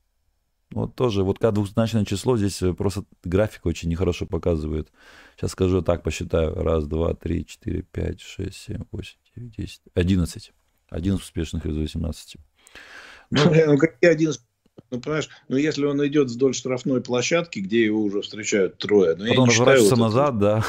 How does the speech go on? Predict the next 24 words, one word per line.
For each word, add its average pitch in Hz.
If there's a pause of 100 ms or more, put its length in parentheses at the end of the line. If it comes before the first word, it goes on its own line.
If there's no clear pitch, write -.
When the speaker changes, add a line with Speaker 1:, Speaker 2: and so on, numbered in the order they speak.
(600)
Speaker 1:
<laughs> - (960)
Speaker 2:
Ну, 127
в 135
чем 156
успешность? -
В -
том, 139
что 139
он 139
не 139
потерял 135
мяч 143
там 98
где-то, 87
э, 85
на 95
углу 90
штрафной. 85
Ну, 107
ну, 127
он 143
и 139
не 131
обострил. 92